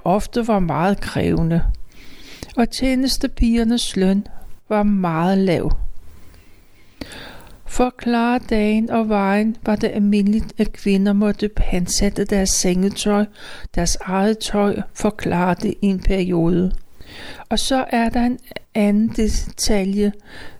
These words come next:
som mange har glemt. Hvis kvinderne i Peder Madsens Gang og alle andre steder blev gift, så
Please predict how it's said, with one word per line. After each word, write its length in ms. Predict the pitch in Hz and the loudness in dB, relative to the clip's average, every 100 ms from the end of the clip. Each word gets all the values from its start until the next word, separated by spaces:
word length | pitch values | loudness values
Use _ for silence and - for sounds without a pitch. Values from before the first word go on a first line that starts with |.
| - | -4
som 240 | - 220 | 0 2
mange 480 | 214 196 165 180 196 | 2 2 2 2 2
har 160 | - 202 | 2 -2
glemt. 600 | - 185 170 180 - - - - - - - - - | 0 2 2 0 -2 -2 0 -2 -6 -12 -16 -16 -4
Hvis 200 | 175 - | -2 -2
kvinderne 600 | - 208 220 247 254 262 | -2 -2 2 2 0 0
i 60 | 214 | 0
Peder 340 | 226 214 196 | 2 2 2
Madsens 520 | 185 185 196 - 240 - | 0 2 0 0 0 0
Gang 320 | 190 180 196 - - - | 0 2 0 -2 -6 -4
og 220 | - 160 | -2 0
alle 260 | 156 135 | 0 0
andre 260 | 165 180 247 | 0 0 0
steder 480 | - - 220 214 202 | 0 0 0 2 0
blev 220 | - - | 0 -2
gift, 480 | - 247 - - - - - - - - | 0 -2 -2 -4 -4 -4 -8 -12 -14 -12
så 200 | - 214 | -4 -2